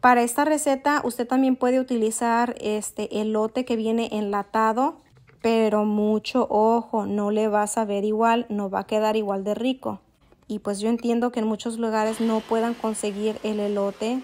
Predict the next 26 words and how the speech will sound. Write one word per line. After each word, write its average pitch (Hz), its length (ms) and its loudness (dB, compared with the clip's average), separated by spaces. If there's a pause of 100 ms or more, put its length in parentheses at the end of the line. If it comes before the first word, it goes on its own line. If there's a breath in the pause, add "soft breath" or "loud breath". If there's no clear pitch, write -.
(460 loud breath)
o 214 100 -2
se 208 140 -6
les 208 160 -4
dificulte 214 600 -2
más 220 440 -2
hacer 208 280 -4
todo 208 180 -2
este 220 220 -4
proceso, 254 640 -2 (100)
pero 208 260 -2
créanmelo, 214 640 -2
vale 214 380 0
la 240 180 2
pena. 190 380 -2 (560)
Para 262 220 8
moler 262 560 4
el 269 220 2
elote 269 600 2
le 247 160 0
puse 254 520 0
una 262 260 2
lata 262 340 2
de 247 140 0
leche, 226 880 0 (320)
este, 196 760 -6
evaporada. 214 760 0